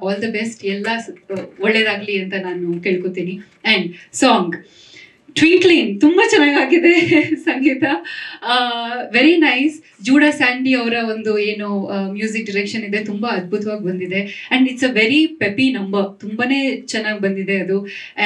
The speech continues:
And, ಆ, latest inclusion, and we are so happy to have you. ಆ, I'm sure ಇದು ಒಂಥರ ಒಂದು ಆಡಿಯನ್ಸ್‌ಗೆ ಇದು, ಆ ಒಂದು ಹಮ್ಮಬಲ್ ಆದ್ರೆ ಒಂದ್ ಸಾಂಗು ಅದು ಹಿಟ್ ಅಂತಾನೆ ಅನ್ಸುತ್ತೆ. So ಆ, ಆ ರೀತಿನೇ ಆಗ್ಲಿ ಅಂತ ನಾನ್ ಭಾವಿಸ್ತೀನಿ.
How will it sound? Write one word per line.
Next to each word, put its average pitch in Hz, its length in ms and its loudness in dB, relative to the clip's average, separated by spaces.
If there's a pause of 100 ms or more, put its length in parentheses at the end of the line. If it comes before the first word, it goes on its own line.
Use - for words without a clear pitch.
And, 196 320 0
ಆ, 185 280 -6
latest 233 500 0
inclusion, 214 520 0
and 202 340 -4
we 196 80 -2
are 202 160 -2
so 262 100 6
happy 226 540 0
to 254 60 -4
have 196 340 -6
you. 262 100 -6 (560)
ಆ, 196 200 -2 (260)
I'm 214 200 -6
sure 269 280 4
ಇದು 240 120 -4
ಒಂಥರ 226 260 -4 (120)
ಒಂದು 202 180 -2
ಆಡಿಯನ್ಸ್‌ಗೆ 247 520 -2
ಇದು, 202 580 -4 (260)
ಆ 214 160 2
ಒಂದು 202 440 -2
ಹಮ್ಮಬಲ್ 285 600 4
ಆದ್ರೆ 254 420 -2
ಒಂದ್ 233 180 -8
ಸಾಂಗು 233 520 -4 (280)
ಅದು 226 140 0
ಹಿಟ್ 262 280 -4
ಅಂತಾನೆ 247 300 0
ಅನ್ಸುತ್ತೆ. 220 340 -4
So 214 120 -2
ಆ, 208 400 0
ಆ 262 60 0
ರೀತಿನೇ 262 280 -2
ಆಗ್ಲಿ 226 340 -4
ಅಂತ 226 160 -10
ನಾನ್ 208 200 -8
ಭಾವಿಸ್ತೀನಿ. 196 640 -6